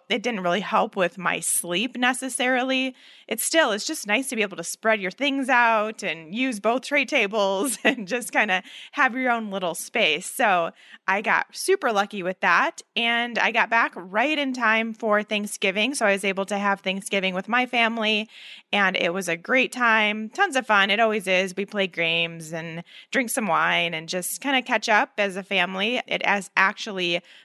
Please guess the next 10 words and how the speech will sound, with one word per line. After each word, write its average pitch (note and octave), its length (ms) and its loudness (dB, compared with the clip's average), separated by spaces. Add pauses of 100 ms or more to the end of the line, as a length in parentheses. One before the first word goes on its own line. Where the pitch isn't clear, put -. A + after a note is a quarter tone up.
my F#3+ 280 2
sister's F#3+ 560 -4
in-laws, A3 800 0
so F#3 200 0
it's E3+ 200 -6
not G3 240 0
my E3+ 320 -2
blood F4 340 0
family, F3+ 440 0
but F3 320 4